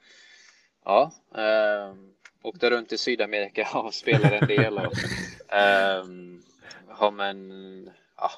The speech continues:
Speaker 1: man har, man växte upp väldigt fort, så kan man säga i alla fall.
Speaker 2: <laughs> Ja, det förstår jag.
Speaker 1: <laughs> Eh, så jag, jag spelade mest där och sen, eh, spelade jag även på,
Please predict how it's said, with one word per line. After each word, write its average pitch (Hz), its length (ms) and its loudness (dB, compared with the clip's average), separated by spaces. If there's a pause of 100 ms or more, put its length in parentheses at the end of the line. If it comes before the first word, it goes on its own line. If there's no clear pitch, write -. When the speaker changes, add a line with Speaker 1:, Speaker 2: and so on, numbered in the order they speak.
Speaker 1:
man 117 240 4
har, 120 260 4
man 117 200 0
växte 123 340 2
upp - 160 -2
väldigt 123 340 2
fort, - 260 -6 (140)
så 120 160 -4
kan 120 140 -6
man 113 100 -8
säga 113 160 0
i - 20 2
alla 95 160 -2
fall. 123 160 4
Speaker 2:
<laughs> 127 40 4
Ja, 139 60 8
det 131 80 4
förstår - 400 4
jag. 117 260 8 (260)
Speaker 1:
<laughs> 147 300 2 (260)
Eh, 95 720 4
så - 160 -4
jag, 101 260 4
jag 104 80 -4
spelade 107 400 -2
mest 107 280 -4
där 95 220 -2
och 92 100 -8
sen, 92 320 -12
eh, 87 260 -8 (100)
spelade 95 340 -2
jag 92 80 2
även 87 180 -6
på, 87 360 -6